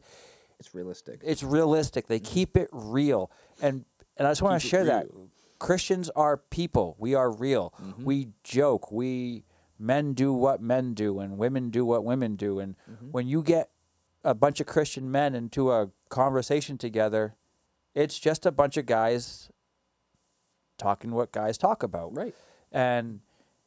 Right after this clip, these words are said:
Speaker 2: I know, you know, if we're married, we talk, we, we discuss our wives. If we're not married, we talk about the girl we like.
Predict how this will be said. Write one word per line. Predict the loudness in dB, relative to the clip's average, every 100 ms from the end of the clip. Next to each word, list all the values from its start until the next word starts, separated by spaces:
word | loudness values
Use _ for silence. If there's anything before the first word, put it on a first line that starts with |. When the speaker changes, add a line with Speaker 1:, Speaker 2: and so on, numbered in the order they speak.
| -8
Speaker 2:
I | 0
know, | 2 2
you | 2
know, | 0
if | 0
we're | -2
married, | 0 0 2 0
we | -2
talk, | -6
we, | -8 -10
we | -8
discuss | -6 -2 0 2
our | 2
wives. | 4 4 4 2 0
If | -2
we're | 0
not | 2 0 0
married, | 0 0
we | 0
talk | -2
about | -4 -4
the | -4
girl | 0 0
we | 0
like. | 2 4 4 0